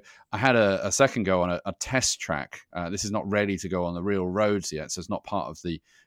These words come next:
Grand Drive project, but rather confusingly part of their Human Drive project. Uh, I don't know why they've called them both two drives, but anyway. Um, and the idea here is that it takes A I and machine learning to help improve the stability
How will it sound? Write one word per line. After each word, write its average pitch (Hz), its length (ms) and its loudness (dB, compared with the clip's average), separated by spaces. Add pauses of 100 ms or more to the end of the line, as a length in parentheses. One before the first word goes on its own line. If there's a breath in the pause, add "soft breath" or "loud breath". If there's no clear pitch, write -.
Grand 110 380 2
Drive 82 240 0
project, 80 320 -8
but 92 80 -4
rather 90 180 0
confusingly 87 440 -6
part 78 180 -4
of 73 60 -8
their 82 120 -4
Human 131 440 -2
Drive - 320 -12
project. - 360 -4 (540 loud breath)
Uh, 73 120 -8
I 85 60 -8
don't 82 100 -6
know 76 60 -6
why 71 120 -4
they've 73 200 -8
called - 220 -10
them 73 100 -14
both 78 400 -10
two 80 220 -6
drives, 120 320 0
but - 120 -2
anyway. 143 240 4 (500 loud breath)
Um, 131 260 4 (380)
and 123 200 2
the 123 120 6
idea 131 280 8
here 147 260 6
is 110 120 4
that 110 100 0
it 107 100 -4
takes 120 380 -2
A 123 180 0
I 113 200 0
and 104 180 -4
machine 104 520 -2
learning 110 640 0 (400)
to 107 420 2
help 120 320 0
improve 113 1000 2
the 98 460 0
stability 87 920 0